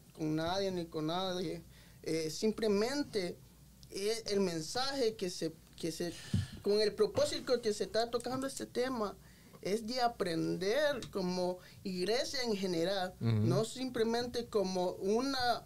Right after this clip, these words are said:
Speaker 1: una, una iglesia con un nombre o X, eh, X nombre, sino que como pueblo de Dios que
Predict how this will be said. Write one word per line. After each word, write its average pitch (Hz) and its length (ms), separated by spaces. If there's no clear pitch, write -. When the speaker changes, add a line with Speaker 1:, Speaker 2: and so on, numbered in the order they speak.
Speaker 1:
una, 226 240
una 233 180
iglesia 254 460
con 208 160
un 220 240
nombre 220 380
o 180 240
X, 208 600
eh, 180 440
X 208 160
nombre, 214 360
sino 185 360
que 208 160
como 202 360
pueblo 277 600
de 214 140
Dios 254 500
que 247 480